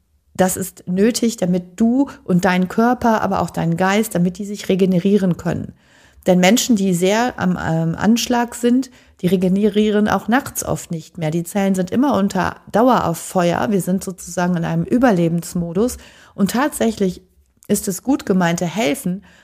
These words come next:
auch etwas, was uns in eine Stressfalle laufen lässt. Denn wir gewöhnen natürlich auch andere dran, dass wir allzeit bereit sind. Die laden uns eventuell noch mehr auf und denken, „Na ja, die verträgt das ja schon die ganzen Jahre,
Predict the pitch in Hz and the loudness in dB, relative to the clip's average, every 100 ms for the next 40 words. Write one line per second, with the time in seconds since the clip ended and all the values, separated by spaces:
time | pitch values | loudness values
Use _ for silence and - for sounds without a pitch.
0 | _ 175 208 - 214 - 214 - - _ | _ 0 2 0 -4 -2 -4 -6 -20 _
1 | - 190 180 - 196 185 - 180 180 175 | -4 -4 -4 -6 -6 -6 -2 -2 -2 -4
2 | 180 180 - 214 - - 185 175 170 165 | -2 -4 -4 -4 -4 -6 -2 0 0 -2
3 | 165 - - - - - _ _ _ _ | -6 -10 -14 -14 -16 -20 _ _ _ _
4 | _ _ _ _ _ _ _ _ 202 185 | _ _ _ _ _ _ _ _ 0 2
5 | 185 175 - 185 180 170 185 269 202 - | 2 -2 -6 -2 0 2 2 4 2 0
6 | 185 185 180 - 185 180 180 175 180 233 | -2 -2 -2 -2 -2 -2 -2 -2 -2 0
7 | 208 180 - 180 185 202 - 190 190 180 | 0 -2 -4 -2 0 0 -2 -6 -4 -4
8 | 180 185 202 - 165 - - - 190 180 | -2 -2 -4 -6 -6 -8 -18 -8 -2 0
9 | 180 202 - 185 - 175 180 202 170 170 | 2 0 -2 -4 -6 -4 -2 -2 -2 2
10 | 226 - 220 - 190 202 170 180 185 196 | 0 0 -2 0 0 0 -2 -2 0 0
11 | 190 196 180 180 180 - 185 180 175 170 | 0 2 0 -2 -6 -4 -4 -4 -6 -6
12 | - 170 165 160 165 - 170 165 175 220 | -4 -4 -2 -2 -4 -6 -4 0 2 0